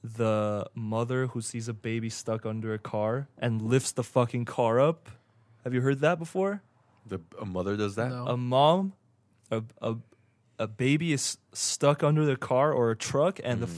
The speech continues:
Speaker 1: fucking mom
Speaker 2: Lifts that shit.
Speaker 1: lifts the truck, gathers, never lifted in her life, lifts a truck to get the baby.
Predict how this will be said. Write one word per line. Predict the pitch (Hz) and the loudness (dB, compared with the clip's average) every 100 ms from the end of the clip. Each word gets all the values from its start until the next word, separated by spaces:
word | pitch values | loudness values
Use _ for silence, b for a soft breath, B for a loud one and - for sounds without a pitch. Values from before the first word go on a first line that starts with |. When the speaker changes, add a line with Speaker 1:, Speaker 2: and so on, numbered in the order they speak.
| 80 | -4
Speaker 1:
fucking | 131 135 131 | -2 -2 -2
mom | 123 127 151 160 165 _ _ b b - | 2 4 4 2 -2 _ _ b b -14
Speaker 2:
Lifts | 85 85 - | -10 -8 -6
that | 80 | -8
shit. | - 80 131 | -8 -6 2
Speaker 1:
lifts | 147 - | 2 2
the | 165 | -4
truck, | - 208 160 - - | 2 6 6 2 2
gathers, | 135 151 160 143 - - 113 _ _ 123 - | 4 4 2 -2 -12 -18 -20 _ _ -20 -10
never | 135 147 226 226 | -6 -4 -2 6
lifted | 214 214 202 | 6 6 4
in | 196 | 4
her | 165 | 4
life, | 175 180 - - | 4 2 0 -8
lifts | 123 131 165 - - - - | -4 0 0 -2 -12 -8 -2
a | 123 | -2
truck | - - 170 139 120 - _ _ _ _ _ _ _ _ _ _ - | -2 -2 2 2 2 -8 _ _ _ _ _ _ _ _ _ _ -6
to | 127 | -4
get | 117 131 - | 0 -2 -2
the | |
baby. | 120 120 113 107 | 0 2 2 -2